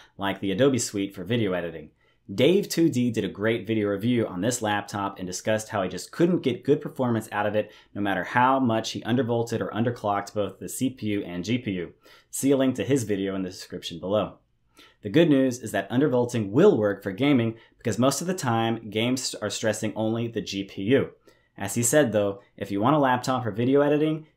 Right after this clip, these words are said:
get something that has two fans. The Razer Blade Stealth and the M S I Prestige fifteen are great options. See affiliated links in the description below.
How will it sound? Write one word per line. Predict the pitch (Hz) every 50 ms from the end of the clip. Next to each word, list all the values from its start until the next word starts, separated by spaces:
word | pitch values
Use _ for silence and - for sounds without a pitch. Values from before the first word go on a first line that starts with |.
| _ _
get | - 151 147
something | - 135 127 120 - 131 117
that | 110 101
has | - 98 95 92 -
two | - - - 95 90
fans. | - - 135 135 127 107 92 85 - - _ _ _ _ _
The | - 87
Razer | 90 98 113 127 123
Blade | 127 139 143 139
Stealth | - - 127 127 127 127 123 -
and | 107 98
the | 95 104
M | 113 123
S | 120 - 120
I | 113
Prestige | 110 - - 104 - - - 110 107 98
fifteen | - - 110 107 - - 151 147 131 123 123 123
are | - 90 87
great | 82 90 95 95 92 90 - -
options. | 107 117 117 - - - 90 87 87 - _ _ _ _ _ _
See | - - 123 135
affiliated | 131 - 123 113 113 107 107 104 101 92
links | 95 98 98 95 - -
in | 98
the | 98 101
description | 95 92 - - 82 - - 85 80
below. | 92 98 107 107 92 85 -